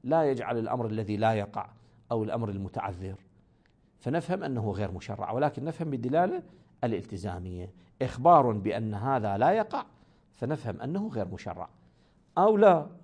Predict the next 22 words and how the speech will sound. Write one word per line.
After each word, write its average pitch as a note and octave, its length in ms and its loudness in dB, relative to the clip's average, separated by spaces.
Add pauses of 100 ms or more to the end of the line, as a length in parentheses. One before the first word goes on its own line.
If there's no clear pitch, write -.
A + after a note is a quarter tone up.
(200)
هو C3 200 2
إخبار A3 640 4 (920)
بمعنى D3+ 440 2
الإنشاء، B2 840 0
أنه G#2+ 340 -6
إنشاء F#3 540 6
لعدم E3+ 640 0
الجاعل. F2+ 520 -6 (1000)
وعلى F3 460 10
كلا G2+ 140 4
الحالين F#2 680 0 (420)
فهي C3 320 2
تدل A2+ 440 0 (100)
على G2 420 -2
عدم F3+ 320 6
تشريع F3 640 2
وجوب A2 340 0
النفر F#2+ 400 -4 (420)
على A#2 320 0
كل G#2+ 320 -2
واحد G#2 520 -2
واحد، F#2+ 500 -6